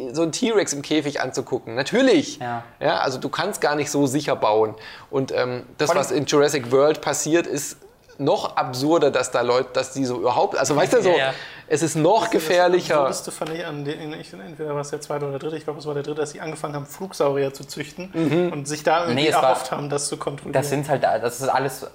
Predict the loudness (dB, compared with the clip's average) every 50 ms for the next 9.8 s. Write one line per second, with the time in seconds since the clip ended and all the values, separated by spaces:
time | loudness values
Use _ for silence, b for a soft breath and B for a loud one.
0 | -14 -12 -10 -6 -2 2 2 2 4 4 2 0 0 -4 -4 -2 -2 0 0 0
1 | 0 -2 -4 -8 -10 -8 -8 -10 -10 -14 -20 -20 -20 _ _ _ _ _ _ _
2 | _ _ _ -16 -14 -6 -2 0 0 0 2 2 0 0 0 0 0 0 0 0
3 | -2 -2 -2 -2 -2 -2 -2 -2 -2 -2 -2 -4 -6 -6 -4 -4 -2 -2 -2 -4
4 | -4 -4 -2 -2 -2 -2 -2 -2 -4 -4 -6 -4 -2 0 -2 0 -2 -4 -4 -4
5 | -2 -2 -4 -4 -4 -2 0 0 0 0 0 -4 -10 -10 -6 -4 -4 -4 -4 -6
6 | -8 -8 -8 -6 -2 -2 -2 -2 -4 -6 -8 -10 -8 -2 0 2 2 2 0 -4
7 | -8 -10 -10 -10 -10 -10 -10 -10 -12 -16 -16 -16 -18 -18 -18 -18 -18 -18 -18 -18
8 | -18 -18 -20 -20 _ _ _ _ _ _ -2 0 2 2 2 0 0 -2 -2 -2
9 | -2 0 -2 -2 -4 -4 -4 -6 -4 -2 0 0 0 0 0